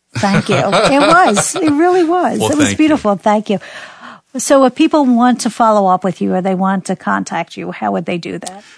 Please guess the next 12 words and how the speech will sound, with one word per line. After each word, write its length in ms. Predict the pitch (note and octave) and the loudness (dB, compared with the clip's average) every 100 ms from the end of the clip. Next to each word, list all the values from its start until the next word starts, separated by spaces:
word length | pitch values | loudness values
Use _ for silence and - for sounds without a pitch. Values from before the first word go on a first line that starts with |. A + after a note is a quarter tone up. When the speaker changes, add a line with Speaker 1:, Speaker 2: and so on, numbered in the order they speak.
| _ | _
Speaker 2:
Um, 360 | A#2+ B2 A#2+ C3 - | -4 -2 0 -2 -6
the, 260 | B2+ - | -10 -8
my 220 | B2+ A#2+ A#2 | -4 -2 0
office, 520 | B2+ D3+ C#3+ - - | 0 -2 -6 -6 -6
uh, 280 | A#2 A2+ G#2+ - | -4 -4 -4 -10
i-, 120 | A2 A2+ | -12 -4
locally 400 | B2 D#3 C3 G#2+ | -4 -2 -4 -4
here 240 | G2+ G2+ | -4 -6
is 300 | F#2 G2+ G2 | -6 -8 -8
in 120 | G#2 G2 | -6 -6
North 240 | G#2+ B2+ | -6 -8
Canton. 380 | - F2+ G2 | -8 -6 -8